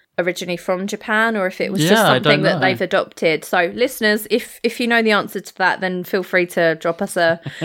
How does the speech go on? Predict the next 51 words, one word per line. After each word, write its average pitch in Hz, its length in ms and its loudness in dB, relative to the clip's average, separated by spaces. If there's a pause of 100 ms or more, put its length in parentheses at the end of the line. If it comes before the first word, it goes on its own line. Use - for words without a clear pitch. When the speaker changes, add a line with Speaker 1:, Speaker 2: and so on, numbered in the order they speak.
Speaker 2:
<laughs> - 340 -10
Speaker 1:
a 226 100 2
message 220 420 0
and 208 140 2
just 262 200 -2
clarify 208 540 0
that 170 220 -2
for 170 220 2
us, 170 180 0
'cause - 140 -8
I'd 294 140 0
love 403 160 -2
to 302 100 -6
know. 254 420 0
<laughs> - 40 -20 (640)
Speaker 2:
Yeah. 127 360 2
Speaker 1:
Do 277 80 0
you 302 200 2
have 285 220 0
a 285 40 -2
karaoke 262 540 0
song? 185 480 -4 (320)
Speaker 2:
I've 165 400 0
only 170 300 2
done 156 220 0
karaoke 127 500 0
once, 110 440 -6
to 117 60 -10
be 113 60 -2
honest, 110 260 -4
and 139 80 -2
I 123 100 2
was 127 140 2
incredibly 131 480 -4
drunk, 120 440 -4
and 120 160 -2
it 123 80 -6
was, 120 200 -8 (200)
and 131 140 -2
I, 135 440 -2
like, 120 280 -2
took - 260 -4
over 117 240 0
someone 110 420 -2
else's 113 500 -4
karaoke 175 680 0
Speaker 1:
Oh, - 20 -4
Speaker 2:
'cause 175 80 -6
they 165 100 0
were 160 60 2
Speaker 1:
okay. 165 260 -2